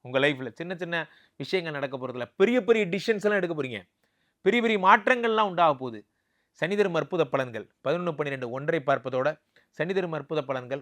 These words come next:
குழந்தையை பார்த்துடுறார், சனி தரும் அற்புத பலன்கள் உயிரை காப்பாத்திடுறார். ஆக ரிஷபராசிக்காரர்கள் சந்தோஷமா இருக்க போறீங்க. விரலெல்லாம் மோதிரம், உடம்பெல்லாம் தங்கம், தங்கம், தங்கம், சொக்க தங்கம்,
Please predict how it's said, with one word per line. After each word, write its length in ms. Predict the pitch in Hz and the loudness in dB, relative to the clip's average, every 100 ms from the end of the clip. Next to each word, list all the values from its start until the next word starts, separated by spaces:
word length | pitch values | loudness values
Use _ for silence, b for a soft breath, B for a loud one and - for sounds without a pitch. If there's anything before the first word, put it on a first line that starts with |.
| - | 2
குழந்தையை 380 | 131 151 156 | 4 4 2
பார்த்துடுறார், 420 | 131 120 107 104 - _ | -2 -6 -8 -12 -14 _
சனி 200 | - 151 | -4 -2
தரும் 220 | 165 156 | 0 -2
அற்புத 300 | 135 123 147 | -4 -6 -6
பலன்கள் 440 | 123 123 120 127 170 - _ _ - | -4 -6 -8 -8 -10 -14 _ _ -8
உயிரை 240 | 139 156 | 0 2
காப்பாத்திடுறார். 640 | 120 104 101 98 90 90 _ | 2 -4 -8 -12 -14 -16 _
ஆக 240 | - 117 120 | -6 0 0
ரிஷபராசிக்காரர்கள் 920 | 113 156 160 139 127 123 120 123 185 - _ _ _ - | 0 4 6 6 2 -2 -2 -2 -6 -8 _ _ _ -2
சந்தோஷமா 480 | 123 147 165 165 | 0 4 2 2
இருக்க 180 | 160 131 | -2 -2
போறீங்க. 260 | 123 123 143 170 _ _ 110 | -8 -6 -6 -8 _ _ -12
விரலெல்லாம் 520 | 117 131 139 151 151 | -8 -4 -2 0 -2
மோதிரம், 420 | 135 139 143 151 - _ b b - | -4 -4 -4 -6 -10 _ b b -12
உடம்பெல்லாம் 580 | 110 131 139 143 156 135 | -6 -4 -4 -2 -4 -4
தங்கம், 420 | 131 135 151 160 _ _ _ _ - | -8 -4 -6 -6 _ _ _ _ -6
தங்கம், 380 | 123 135 160 143 | -6 -4 -8 -8
தங்கம், 360 | 113 104 107 _ _ | -14 -12 -16 _ _
சொக்க 300 | - - 147 | -20 -8 -8
தங்கம், 360 | 143 139 151 | -6 -10 -14